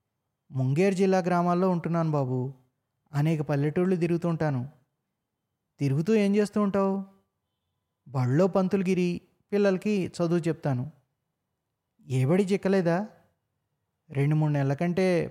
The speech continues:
పని ఉండడం లేదు బాబుగారు. పిల్లలు నెల జీతాలు ఇవ్వరండి." "పెళ్ళి గట్రా అయిందా? వయసెంత నీకిప్పుడు?" "నా పొట్టే పోషించుకోలేను బాబుగారు.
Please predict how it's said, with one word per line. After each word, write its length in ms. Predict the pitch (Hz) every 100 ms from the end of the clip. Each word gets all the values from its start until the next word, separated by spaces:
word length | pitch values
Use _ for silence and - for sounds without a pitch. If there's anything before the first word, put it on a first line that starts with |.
| -
పని 160 | 143
ఉండడం 380 | 156 170 170 165
లేదు 140 | 160 147
బాబుగారు. 640 | 147 143 135 127 120 127 - _ _ _ _ _ _
పిల్లలు 500 | 135 127 151 180 156
నెల 240 | 127 123 131
జీతాలు 340 | 165 180 170
ఇవ్వరండి." 520 | 156 147 139 120 131 - _ _ _ _ _ _ _ _ _ _ -
"పెళ్ళి 260 | 135 160
గట్రా 300 | 202 196 214
అయిందా? 480 | 208 196 196 202 247 214
వయసెంత 480 | 175 143 139 202 208
నీకిప్పుడు?" 580 | 208 202 196 208 202 196 _ _ _ _ _ _ _ _ _ - _
"నా 220 | 147 151
పొట్టే 340 | 143 139 127 170
పోషించుకోలేను 720 | 170 160 170 165 170 165 160
బాబుగారు. 540 | 156 147 139 127 120